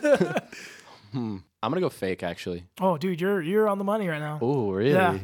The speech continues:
Speaker 2: yeah.
Speaker 1: I went
Speaker 2: So,
Speaker 1: against my gut there.
Speaker 2: yeah.
Speaker 1: <laughs>
Speaker 2: What I would have said was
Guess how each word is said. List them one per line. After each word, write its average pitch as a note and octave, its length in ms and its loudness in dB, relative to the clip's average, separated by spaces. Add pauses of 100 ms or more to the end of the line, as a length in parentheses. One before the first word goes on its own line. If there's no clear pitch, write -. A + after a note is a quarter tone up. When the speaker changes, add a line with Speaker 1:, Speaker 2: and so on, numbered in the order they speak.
Speaker 2:
yeah. F3+ 240 0 (640)
Speaker 1:
I A#2 60 2
went A2+ 60 4
Speaker 2:
So, G2+ 120 8
Speaker 1:
against F#2 220 0
my G2 80 -4
gut F#2+ 240 -2
there. F2+ 320 -6
Speaker 2:
yeah. E3 240 0
Speaker 1:
<laughs> - 540 -4
Speaker 2:
What A3+ 180 6
I A3 40 8
would A3+ 140 8
have C4+ 140 0
said F3+ 240 2
was E3+ 440 0